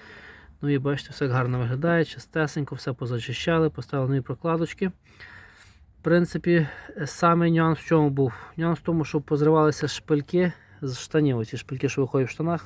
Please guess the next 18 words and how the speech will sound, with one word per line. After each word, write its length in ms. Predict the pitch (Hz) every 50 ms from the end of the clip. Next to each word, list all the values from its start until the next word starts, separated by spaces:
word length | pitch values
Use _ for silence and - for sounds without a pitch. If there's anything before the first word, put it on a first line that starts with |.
| - 131 147
вони 240 | 156 147 147 139
повривалися, 840 | 135 - - 151 143 143 147 147 156 170 170 165 160 139 - - 147
ми 120 | 143 143
трошки 380 | 139 - 156 143 131 - - 143
їх 140 | 131 - -
пробували 320 | - 151 143 139 135 139
і 40 | 135
варити. 420 | 135 151 160 175 175 - 165 147 - - - - - - - - - - - - - -
В 20 | -
кінцевому 460 | - 156 143 - 175 165 160 156 156
результаті 480 | 151 143 147 143 - 151 147 143 -
взяли, 340 | 139 135 156 147 143 143 139
висверлили 720 | 127 127 143 170 180 - - 175 160 160 156 147 147 - -
і 120 | 180 156
будемо 240 | 147 151 147 156 147
зараз 280 | 151 151 147 135 -
нарізати 440 | 147 139 139 135 147 147 143 - -
різьбу. 420 | 147 143 135 135 143 170 196 202